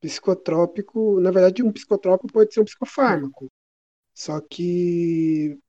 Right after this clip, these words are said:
Speaker 1: por exemplo, um psicotrópico, a definição é que ele é um psicoativo normal,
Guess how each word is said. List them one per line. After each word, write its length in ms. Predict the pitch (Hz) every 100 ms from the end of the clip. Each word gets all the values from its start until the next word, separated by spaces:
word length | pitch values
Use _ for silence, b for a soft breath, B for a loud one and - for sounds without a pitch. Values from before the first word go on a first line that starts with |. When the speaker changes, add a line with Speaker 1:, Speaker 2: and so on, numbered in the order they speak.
| _
Speaker 1:
por 120 | 185
exemplo, 280 | 180 180 175
um 60 | 202
psicotrópico, 560 | - 208 196 196 196
a 40 | 202
definição 480 | 196 196 - 196 220
é 40 |
que 240 | 220 214 185
ele 160 | 175
é 20 | 202
um 100 | 208
psicoativo 800 | - - 202 196 - 214 240 220
normal, 460 | 190 165 226 269